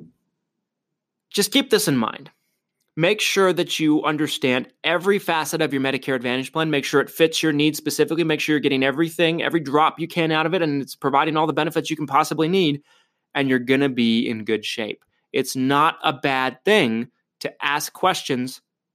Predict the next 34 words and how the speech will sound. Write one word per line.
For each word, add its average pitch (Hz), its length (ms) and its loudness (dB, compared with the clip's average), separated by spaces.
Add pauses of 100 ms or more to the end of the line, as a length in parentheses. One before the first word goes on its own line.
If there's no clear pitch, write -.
(140)
that 139 120 0
we, 156 200 0
that 160 140 0
you 175 120 -2
hear 202 260 2
on 135 120 2
this 151 180 -2
show 170 340 4
to 131 160 -6
your 160 140 0
broker. 185 500 0 (2250)
Because 156 540 2 (800)
chances 185 440 -2
are, 202 460 4 (340)
a - 40 -8
lot 160 180 4
of 214 60 -8
times, 165 640 -2 (400)
your 151 100 -2
broker's 180 380 0
not 190 200 -2
telling 202 340 -4
you 160 120 -2
everything 160 380 -6
you 156 80 -4
need 165 160 -4
to 139 100 -4
know 143 460 -6 (160)
about 143 240 0
what 151 100 0
plan's 165 360 -2
available 139 420 0
to 143 160 -6
you. - 240 -8